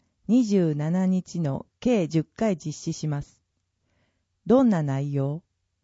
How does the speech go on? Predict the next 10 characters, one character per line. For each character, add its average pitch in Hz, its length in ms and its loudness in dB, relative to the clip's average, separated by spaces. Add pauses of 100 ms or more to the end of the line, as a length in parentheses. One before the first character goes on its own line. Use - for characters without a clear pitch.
(340)
数 240 340 2
学、 226 480 0 (560)
英 247 240 4
語 240 140 6
を 233 120 4
中 226 260 2
心 220 260 0
と 208 140 0
し - 120 -8
た 190 280 -4